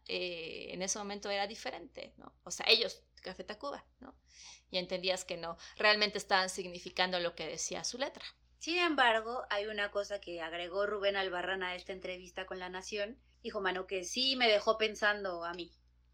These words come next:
Speaker 2: "Mucha gente puede decir que es solo una canción, pero las canciones son cultura.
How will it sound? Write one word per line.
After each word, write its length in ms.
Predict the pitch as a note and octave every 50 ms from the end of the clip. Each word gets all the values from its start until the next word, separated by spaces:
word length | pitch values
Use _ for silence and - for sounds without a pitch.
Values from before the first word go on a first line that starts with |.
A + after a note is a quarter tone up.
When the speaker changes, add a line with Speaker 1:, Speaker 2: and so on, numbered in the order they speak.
| _ _ -
Speaker 2:
"Mucha 360 | A3+ B3 D#4 D#4+ - F#4 E4+
gente 340 | D#4+ D#4 C#4+ C4+ - C#4 C4+
puede 260 | C4+ B3+ B3 B3 A#3+
decir 380 | A3 G3 G3 - A#3 A#3 A#3+ A#3
que 100 | - A3+
es 160 | A3+ - -
solo 420 | - - - B3+ B3+ C4 C4 C4 B3+
una 220 | A#3+ A#3 A3 G#3+ -
canción, 460 | F#3+ F3+ F#3 - G3 G3 F3 - _ _ _ _ _ _ - _ _ _ -
pero 160 | B3 B3 B3
las 180 | B3 B3 A#3 A#3+
canciones 520 | - A#3+ A#3 A#3 - C4+ C4+ C4 C#4 C4+ -
son 200 | B3 A3+ A3+ A3+
cultura. 580 | - A#3 A3 G3+ - B3 B3 - - - -